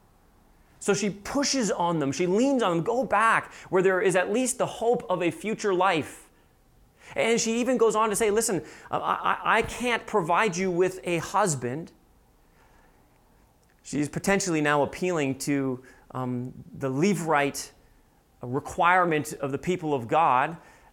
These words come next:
that if a husband died, the, the woman would often be married to the next of kin who would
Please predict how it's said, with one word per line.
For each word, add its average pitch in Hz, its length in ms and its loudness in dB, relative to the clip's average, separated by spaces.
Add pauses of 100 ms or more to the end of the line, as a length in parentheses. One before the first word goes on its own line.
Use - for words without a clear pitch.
that 139 180 0
if - 460 -4 (240)
a 139 60 -4
husband 151 560 -2
died, 151 520 2 (480)
the, 127 240 -2
the 135 100 -4
woman 156 340 0
would 139 120 0
often 147 400 0
be 139 80 -4
married 143 300 -2
to 135 60 -12
the 131 100 -4
next 147 320 -4
of 123 180 -8
kin 143 400 -4
who 139 200 -4
would 131 200 -2